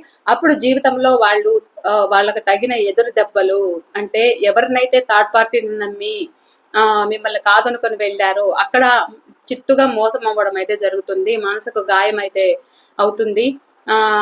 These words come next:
వాళ్ళకి గుండెకి చాలా గాయం అవుతుంది. అప్పుడు మీ రిలేషన్‌లోకి ఎంట్రీ ఇవ్వాలి, మా ప్రేమ, ఆ, మళ్ళా చిగురించాలి, మేము హ్యాపీగా ఉండాలి అనేదైతే మీ పర్సన్‌లో ఉంటుందన్నమాట. అప్పుడు మళ్ళా తిరిగి రావాలి అనేదైతే మీ పర్సన్‌కి,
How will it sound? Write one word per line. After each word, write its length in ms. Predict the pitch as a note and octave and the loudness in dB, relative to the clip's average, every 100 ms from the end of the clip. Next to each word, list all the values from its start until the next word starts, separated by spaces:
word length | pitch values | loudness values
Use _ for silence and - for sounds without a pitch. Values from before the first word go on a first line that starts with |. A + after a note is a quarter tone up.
| G3 - | -2 0
వాళ్ళకి 380 | G#3 G#3+ A3+ A#3 A#3 | 2 2 0 -2 -4
గుండెకి 380 | G#3 A3+ A#3+ B3 | -4 -2 0 -2
చాలా 380 | - G3 G#3 A3 | -4 -2 0 0
గాయం 400 | A3 G3+ A3 G#3+ | 0 0 0 -2
అవుతుంది. 440 | G3 G3 G3+ B3 B3 | -4 -6 -4 -2 0
అప్పుడు 280 | A#3 D#4+ D4+ | 0 2 2
మీ 180 | B3+ | 2
రిలేషన్‌లోకి 680 | B3 A#3 A#3 A#3 A3 G#3+ - | 2 2 0 -2 -6 -4 -4
ఎంట్రీ 260 | G#3 G#3 A3 | -6 -2 -4
ఇవ్వాలి, 400 | G#3+ G3 G3+ B3 | -2 -2 -2 -2
మా 160 | A3 | -2
ప్రేమ, 320 | G3 G3+ G3+ G#3 G3 _ _ _ - | -4 -2 -2 -2 -8 _ _ _ -4
ఆ, 120 | A3 | -2
మళ్ళా 260 | G#3+ G#3+ | 0 2
చిగురించాలి, 720 | A3+ G#3+ F#3+ A3+ A3 G#3+ G3+ A#3+ | 2 0 -2 -2 -2 -2 0 0
మేము 200 | G3+ G3 | -4 -4
హ్యాపీగా 440 | G3+ G3 A#3 A3+ A3 | -2 0 0 0 -2
ఉండాలి 440 | G3+ F#3+ F#3 G#3+ | -2 -2 -2 -4
అనేదైతే 480 | G3 G3+ G3 G3 C4 | -4 -4 -6 0 0
మీ 200 | A#3 A#3 | 0 -2
పర్సన్‌లో 500 | A#3 A3+ G#3+ A3 A3 | -2 -2 -4 0 0
ఉంటుందన్నమాట. 760 | F#3+ - F#3+ F3+ F3 F3 E3+ - - _ _ _ _ _ _ _ _ _ _ _ _ _ _ _ _ _ - _ _ _ - | -2 -4 -2 -2 -4 -8 -4 -4 -4 _ _ _ _ _ _ _ _ _ _ _ _ _ _ _ _ _ -20 _ _ _ -2
అప్పుడు 280 | A#3 E4+ D4+ | 0 4 4
మళ్ళా 220 | B3+ C#4 | 6 4
తిరిగి 300 | C4+ A#3+ A#3 | 2 0 0
రావాలి 480 | A3 G#3+ A3 G#3 G#3 | 2 2 0 -2 -4
అనేదైతే 380 | G3+ G3 G3+ | -6 -8 -4
మీ 180 | D4+ B3+ | -2 0
పర్సన్‌కి, 540 | A3+ F3 A3+ G#3 - | 0 -2 -2 -6 -2